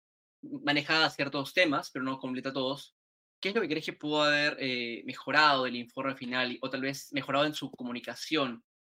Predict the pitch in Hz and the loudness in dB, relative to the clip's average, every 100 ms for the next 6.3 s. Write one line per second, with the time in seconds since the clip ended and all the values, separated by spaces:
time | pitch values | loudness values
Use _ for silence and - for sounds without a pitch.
0 | _ _ 135 127 123 120 117 117 113 - | _ _ -2 0 0 0 -4 -6 -10 -14
1 | _ - 131 135 127 123 120 113 - _ | _ -8 -8 -6 -4 -4 -4 -6 -10 _
2 | _ _ - _ - 143 147 165 165 160 | _ _ -20 _ -4 0 2 0 0 0
3 | 160 160 156 143 151 147 143 135 135 143 | 0 0 -2 -2 -2 -4 -4 -4 -2 -4
4 | 143 139 135 143 147 139 135 143 143 143 | -2 -2 -2 -2 -2 -2 -6 -6 -6 -2
5 | 135 131 135 120 120 - 139 123 - 143 | 0 0 -2 -4 -8 -6 -4 -6 -6 -6
6 | 135 127 131 | -4 -6 -10